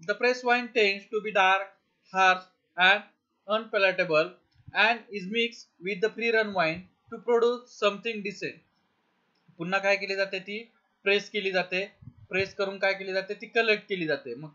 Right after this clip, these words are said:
collect केल्यानंतर ती कशी असते? Dark असते, harsh असते आणि unpalatable ही असते. मग ती पुन्हा काय केली जाते? Mix with free run wine. फ्री रन wine जी आपण सुरुवातीला बाजूला केली इथे, त्यामध्ये ती काय केली जाते? mix केली जाते.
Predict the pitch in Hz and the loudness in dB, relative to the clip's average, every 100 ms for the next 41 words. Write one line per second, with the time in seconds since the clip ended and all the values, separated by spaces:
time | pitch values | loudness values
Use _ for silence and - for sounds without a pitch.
0 | _ 185 190 190 196 190 190 185 196 208 | _ -2 -2 -4 -4 -4 -8 -8 -2 -2
1 | 233 _ _ _ 196 - 196 220 196 214 | -4 _ _ _ -18 -8 -6 -2 -4 -2
2 | 208 185 190 196 196 - 196 175 180 165 | 2 4 4 2 -4 -2 -4 -2 -6 -6
3 | 185 - 190 196 185 185 190 - 185 180 | -12 -10 -8 -6 -6 -6 -10 -6 -4 -4
4 | 185 220 294 _ _ - 208 190 - - | -4 -6 -6 _ _ 0 2 2 0 -16
5 | 113 _ _ _ _ _ _ _ _ 147 | -18 _ _ _ _ _ _ _ _ -16
6 | 156 196 208 214 208 208 208 208 196 240 | -10 -6 -4 0 2 2 0 0 0 -2
7 | 285 _ _ _ _ 180 202 208 - 269 | -6 _ _ _ _ -6 -6 -6 -8 -8
8 | - 208 220 196 170 147 117 - _ 175 | -6 -2 2 2 2 -2 -6 -12 _ -10
9 | 196 196 170 170 185 185 190 190 196 180 | -10 -12 -12 -4 -4 -2 -4 -2 -2 -2
10 | 208 220 208 185 185 190 214 202 202 202 | -2 -8 -6 -6 -6 -2 0 0 0 0
11 | 190 196 185 180 175 185 - - - _ | -2 -2 -6 -6 -8 -10 -10 -20 -20 _
12 | - 180 185 185 190 185 180 180 180 180 | 0 2 2 -6 -6 -6 -4 -4 -6 -4
13 | 240 277 _ _ _ 180 196 - 185 151 | -6 -6 _ _ _ -8 -8 -8 -10 -8
14 | 131 - 110 | -8 -10 -20